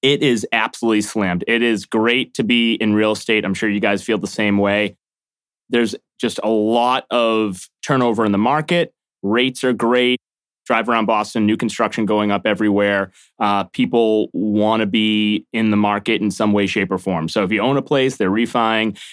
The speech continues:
I have clients that own a multifamily. They're get-, trying to get into the condo market. As you guys probably find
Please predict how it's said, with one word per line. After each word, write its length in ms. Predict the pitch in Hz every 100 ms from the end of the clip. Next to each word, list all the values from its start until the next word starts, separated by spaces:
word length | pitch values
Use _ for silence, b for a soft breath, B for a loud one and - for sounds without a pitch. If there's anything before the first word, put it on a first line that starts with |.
| B
I 200 | 98 104
have 400 | 110 101 95 87 - -
clients 520 | 127 113 107 104 -
that 280 | 107 98 -
own 160 | 113 107
a 20 |
multifamily. 720 | 107 131 131 123 127 120 113 -
They're 220 | - 120
get-, 160 | 127 127
trying 200 | - 127
to 40 |
get 140 | 120 117
into 80 | 120
the 100 | 120
condo 500 | 127 120 117 120 117
market. 540 | 117 113 120 120 - b b -
As 120 | 101
you 60 |
guys 200 | 101 107
probably 280 | 113 117 104
find 420 | 95 110 107 104